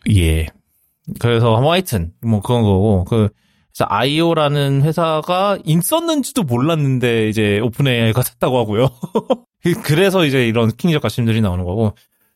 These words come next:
그래서 뭐 육십오억 달러? 뭐 대충 해도 한 칠조 원 넘게? 뭐 그렇습니다. 뭐 잠깐만, 지금 얼마냐?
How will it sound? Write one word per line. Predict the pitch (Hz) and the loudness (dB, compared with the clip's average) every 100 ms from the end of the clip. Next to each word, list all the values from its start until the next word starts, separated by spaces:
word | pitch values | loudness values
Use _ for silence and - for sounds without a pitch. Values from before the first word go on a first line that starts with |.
| - | 0
그래서 | 131 160 160 | 2 2 2
뭐 | 127 123 | 2 2
육십오억 | 117 135 - - 240 202 - 135 113 185 - | 2 0 -2 -4 -4 -4 -6 -2 0 2 0
달러? | 170 131 117 226 | -2 0 0 0
뭐 | 143 117 - | -2 -4 -4
대충 | 120 120 175 | -4 -2 0
해도 | 165 156 | 0 2
한 | 156 143 135 123 113 - _ - - - | 2 2 2 2 -2 -10 _ -20 -20 -8
칠조 | - 349 359 - 381 | -2 -2 -2 2 4
원 | 415 480 539 _ - | 4 0 -4 _ -2
넘게? | 131 139 196 202 269 403 _ - | 0 4 2 2 -2 -2 _ -4
뭐 | 180 160 151 _ _ _ - | 0 2 0 _ _ _ -6
그렇습니다. | - 170 214 139 123 - | -2 0 2 2 2 0
뭐 | 170 117 113 110 - | -2 0 2 0 -4
잠깐만, | 110 - 87 85 | -12 -6 -4 -4
지금 | - 101 92 87 | -2 2 2 2
얼마냐? | - 90 90 90 87 | 0 2 2 2 -2